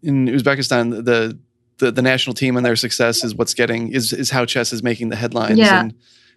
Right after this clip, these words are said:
Speaker 1: and in America, of course, we're, we're still dealing with,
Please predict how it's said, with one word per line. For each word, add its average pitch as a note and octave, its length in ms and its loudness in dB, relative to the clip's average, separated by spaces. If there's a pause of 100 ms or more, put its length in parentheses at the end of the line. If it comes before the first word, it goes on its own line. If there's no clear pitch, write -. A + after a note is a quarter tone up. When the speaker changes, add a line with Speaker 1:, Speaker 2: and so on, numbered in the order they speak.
Speaker 1:
and A#2+ 100 2
in B2 60 2
America, C3+ 460 4
of A2 140 -2
course, A2+ 300 0
we're, A2+ 320 0
we're A2+ 240 -2
still A#2 380 2
dealing A2+ 420 2
with, A2 340 -2